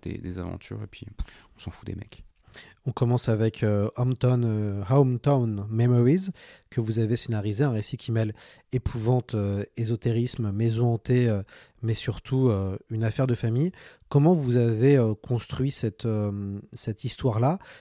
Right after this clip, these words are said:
Speaker 2: et pourquoi commencer avec, euh, une histoire de maison hantée, qui est, on va dire, un, un grand classique, euh, dans,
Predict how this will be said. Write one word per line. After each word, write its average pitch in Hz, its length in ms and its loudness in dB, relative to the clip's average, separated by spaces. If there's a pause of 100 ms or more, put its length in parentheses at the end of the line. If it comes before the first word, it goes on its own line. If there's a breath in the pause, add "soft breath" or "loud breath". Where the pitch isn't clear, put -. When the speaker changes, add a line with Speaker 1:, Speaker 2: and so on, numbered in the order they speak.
(140 loud breath)
Speaker 2:
et 123 120 0
pourquoi - 400 4
commencer 151 720 2 (160)
avec, 120 580 0 (140)
euh, 98 460 -4 (140)
une 110 100 -4
histoire 127 200 -2
de 113 80 -2
maison 135 320 6
hantée, 139 380 0
qui - 140 -6
est, 110 40 2
on 104 40 -2
va 107 100 -2
dire, 113 140 -2
un, 101 180 -4
un 107 120 -6
grand 110 180 -2
classique, - 480 -6 (480 loud breath)
euh, 95 500 -6
dans, 98 220 -6